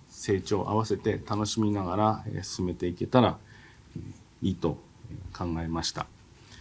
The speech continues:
はい、以上、ちょっと時間をしてしまいましたけれども、決算説明および中期経営計画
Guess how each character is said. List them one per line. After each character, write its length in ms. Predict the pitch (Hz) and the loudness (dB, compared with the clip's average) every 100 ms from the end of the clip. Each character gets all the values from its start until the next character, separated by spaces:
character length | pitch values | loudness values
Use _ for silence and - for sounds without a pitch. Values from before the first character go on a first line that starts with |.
| - - - - - | -18 -16 -18 -20 -2
は 100 | - | 4
い、 80 | 127 - - - | 4 4 -4 4
以 100 | 147 | 10
上、 300 | 127 85 - - - - - | 10 10 2 -14 -20 -20 -6
ち 100 | 120 | -2
ょ 40 | |
っ 20 | |
と 120 | - 110 | 2 4
時 120 | 113 | 6
間 160 | 117 | 8
を 80 | 117 | 6
し 60 | 113 | 6
て 100 | 120 | 4
し 140 | - | 6
ま 80 | 120 | 8
い 40 | |
ま 140 | 117 120 | 10 8
し 60 | |
た 120 | - 98 | 6 4
け 120 | 98 | 4
れ 80 | 90 | 4
ど 100 | 92 | 6
も、 300 | 107 107 - - - - - - - - - | 6 6 4 -2 -2 -4 -20 -20 -20 -18 2
決 220 | 123 117 | 4 4
算 260 | - 139 131 | 6 6 6
説 260 | 135 - | 4 8
明 260 | 120 87 160 - - | 8 8 2 -4 -2
お 100 | 113 | 8
よ 100 | 113 | 10
び 300 | 98 117 110 - - 104 101 | 10 8 6 2 -6 -6 2
中 140 | 127 | 4
期 140 | 117 - | 4 4
経 280 | 113 110 | 6 8
営 40 | 110 | 8
計 180 | 120 110 | 8 8
画 160 | 101 | 8